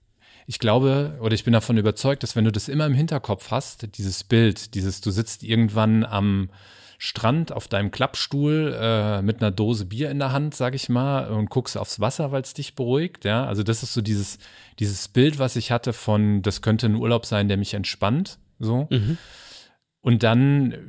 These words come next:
Speaker 1: ist das so über Jahre irgendwie in einem und auf einmal gibt's irgendwie die Gelegenheit, dass du sagst, "Komm, wir mieten mal sowas." Äh, dann hat man das mal vier Wochen ausprobiert, dann hat das gemietet, dann kommt man aus dem Urlaub und sagt so, "Och, hm, eigentlich ja, lass mal kaufen."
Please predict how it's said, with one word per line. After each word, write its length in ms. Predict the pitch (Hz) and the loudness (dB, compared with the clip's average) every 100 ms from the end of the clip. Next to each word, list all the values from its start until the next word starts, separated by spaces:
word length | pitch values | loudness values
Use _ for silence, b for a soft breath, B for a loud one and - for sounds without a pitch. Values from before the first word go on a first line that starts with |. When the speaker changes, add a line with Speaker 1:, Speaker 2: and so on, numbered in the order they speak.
| - - - | -20 -20 -12
Speaker 1:
ist 200 | 139 - | -6 -2
das 120 | 139 | -2
so 60 | 131 | 0
über 180 | 120 113 | 2 2
Jahre 480 | 104 101 131 160 143 | 4 2 2 0 0
irgendwie 460 | 117 127 113 113 | 2 2 2 0
in 160 | 117 156 | 0 -2
einem 460 | 139 135 151 156 | 0 -2 0 0
und 120 | 117 117 | 0 0
auf 160 | 113 | 0
einmal 220 | 107 123 | 0 2
gibt's 200 | 120 117 | 0 -2
irgendwie 260 | 123 117 110 | 0 0 2
die 100 | 104 | 0
Gelegenheit, 440 | 98 117 135 123 113 | 2 2 4 0 -2
dass 120 | - | -4
du 60 | |
sagst, 240 | 101 95 - | -2 -4 -2
"Komm, 140 | 98 | 0
wir 100 | 95 | 4
mieten 260 | 101 117 131 | 4 4 4
mal 140 | 113 | 2
sowas." 720 | 104 107 104 104 104 - - 147 | 2 2 2 2 0 -6 -12 -10
Äh, 580 | 113 98 95 92 92 95 b b b b | -2 0 0 0 -2 -6 b b b b
dann 140 | - 92 | -2 0
hat 120 | 104 | 2
man 80 | 95 | 0
das 120 | 98 | 2
mal 120 | 101 | 0
vier 180 | - 101 | 0 0
Wochen 240 | 98 98 | 0 0
ausprobiert, 600 | 95 123 - 113 104 113 113 | -2 -4 -2 -4 0 0 2
dann 120 | 95 | 0
hat 120 | 90 | -2
das 140 | 90 | -6
gemietet, 680 | - 104 123 123 123 117 - | -2 0 2 0 -2 -4 -2
dann 180 | 95 95 | 0 0
kommt 200 | 92 95 | -2 -2
man 80 | 95 | -2
aus 140 | 90 | -2
dem 100 | 110 | -4
Urlaub 360 | 117 120 117 110 | -2 2 2 2
und 80 | 101 | 0
sagt 200 | 98 95 | -2 -4
so, 200 | - 98 | -4 -2
"Och, 280 | 104 110 - | -2 -4 -2
hm, 240 | 110 120 | 0 0
eigentlich 480 | - 95 92 - - | -2 -2 -4 -6 -6
ja, 200 | 98 104 | -2 0
lass 180 | 104 - | -2 -2
mal 100 | 90 | -4
kaufen." 580 | - 107 123 139 139 | 0 0 2 0 0